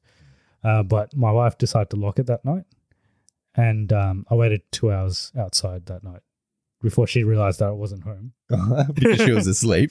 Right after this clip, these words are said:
Speaker 1: <laughs> Yeah.
Speaker 2: <laughs>
Speaker 1: Like, literally I was knocking, ringing, calling. So she had do not disturb, so there was no point calling.
Speaker 2: Calling,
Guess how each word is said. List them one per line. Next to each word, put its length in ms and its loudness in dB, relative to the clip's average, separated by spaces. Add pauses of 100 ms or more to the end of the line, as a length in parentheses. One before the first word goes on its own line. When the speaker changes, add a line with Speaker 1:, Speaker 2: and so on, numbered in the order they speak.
(140)
Speaker 1:
<laughs> 140 -16
Yeah. 340 2
Speaker 2:
<laughs> 580 -2
Speaker 1:
Like, 180 -2
literally 340 -2
I 40 0
was 140 -6
knocking, 540 -4
ringing, 580 -4 (100)
calling. 400 -2
So 180 0
she 120 -2
had 120 0
do 100 -2
not 160 -4
disturb, 400 -6
so 220 -2
there 160 -6
was 80 -4
no 140 2
point 420 -4
calling. 260 -2
Speaker 2:
Calling, 380 -4